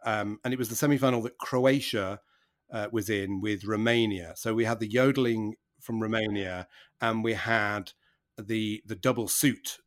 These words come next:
the, the tuxedo and the leather <laughs> jacket, was it, from Croatia? Jacques Hudek, it was him. Uh, yes,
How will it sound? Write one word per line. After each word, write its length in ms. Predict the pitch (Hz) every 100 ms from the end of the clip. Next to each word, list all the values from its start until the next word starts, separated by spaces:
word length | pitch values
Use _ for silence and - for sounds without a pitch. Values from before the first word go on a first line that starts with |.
| -
the, 180 | 104 -
the 80 | -
tuxedo 760 | - 135 - 135 120 113 101 95 -
and 260 | 107 104
the 380 | 98 101 101 98 - _ _ -
leather 220 | 113 107
<laughs> 120 | -
jacket, 360 | 107 160 - 220
was 180 | 196 196
it, 160 | 220
from 160 | - 127
Croatia? 380 | 135 139 131 - - _ _ _
Jacques 320 | 127 175 175 -
Hudek, 440 | 185 139 104 -
it 100 | 120
was 140 | 120 110
him. 460 | - 170 98 92 - _ _ -
Uh, 480 | 127 120 113 110 110
yes, 380 | 123 131 - -